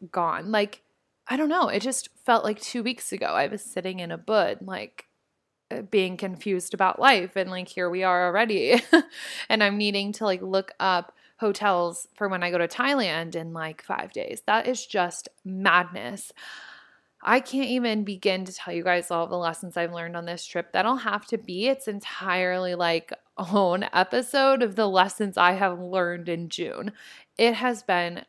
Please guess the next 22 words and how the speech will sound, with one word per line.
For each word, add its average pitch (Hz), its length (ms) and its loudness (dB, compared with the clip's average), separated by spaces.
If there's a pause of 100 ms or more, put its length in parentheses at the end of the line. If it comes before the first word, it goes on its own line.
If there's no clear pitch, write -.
(100)
craziness. 180 840 -6
But 196 340 6 (300)
today 311 220 2
I'm 415 100 0
really 403 220 0
excited 226 340 2
because 226 240 -4
we're 240 100 -4
gonna 392 180 -6
be 427 300 2
kind 214 240 -4
of 220 140 -6
going 196 460 -2 (280)
deep, 170 380 -8
like, 180 380 4 (400)
soul 294 500 2
purpose, 226 800 0
soul 247 400 2
level 196 380 4
kind 196 300 -4
of 190 160 -6
deep, 185 360 -2